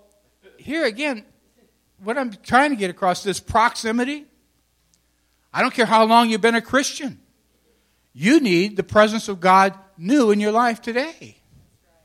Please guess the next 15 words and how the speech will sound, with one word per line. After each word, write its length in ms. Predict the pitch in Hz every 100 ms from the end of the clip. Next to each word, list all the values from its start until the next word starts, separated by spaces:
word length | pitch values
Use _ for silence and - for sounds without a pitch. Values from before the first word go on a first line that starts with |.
| _ _ _ _ _ _ _ _ _ -
And 200 | 196 220
tomorrow 480 | 226 240 262 262
and 240 | 262 214 190
through 200 | - 202
the 100 | 175
rest 340 | 202 208 -
of 120 | 202
your 140 | 165 135
life. 520 | 107 82 - _ _ _ _ _ _ _ _ _ _ _ _ _ _ _ _ _ _ _ _ _ _ _ _ _ _ _ _ _ _ _ _ _ _ _ _
Okay. 440 | 156 151 113 85 _ _ _ _ _ _ _ _ _ _ _ _ _ _ _ _ _ _ _ _
And 80 |
so 220 | - 175 160
going 260 | 170 196
back 300 | 175 175 175
to 340 | - 139 123